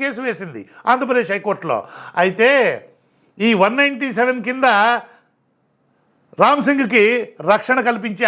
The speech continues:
అవకాశమే లేదు. ఎందుకనంటే విద్యుక్త ధర్మాల్లో భాగంగా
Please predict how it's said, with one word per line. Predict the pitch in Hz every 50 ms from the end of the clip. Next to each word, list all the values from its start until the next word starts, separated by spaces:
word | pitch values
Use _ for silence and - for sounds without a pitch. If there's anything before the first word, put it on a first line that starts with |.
| 185 160
అవకాశమే | 170 202 208 226 240 247 - 226 240 254 262 262 254
లేదు. | 247 247 226 247 247 240 - _ _ _ _ _ _ _ _ _ _ - 139 175 220
ఎందుకనంటే | 294 330 277 320 285 247 202 160 123 151 170 190 247 302 311 240 170 - - _ _ _ _ _ _ 131 143
విద్యుక్త | 190 190 233 330 311 - 330 269 262
ధర్మాల్లో | 285 302 294 294 294 294 294 294 285 254 180 151
భాగంగా | 175 208 254 262 330 330 330 330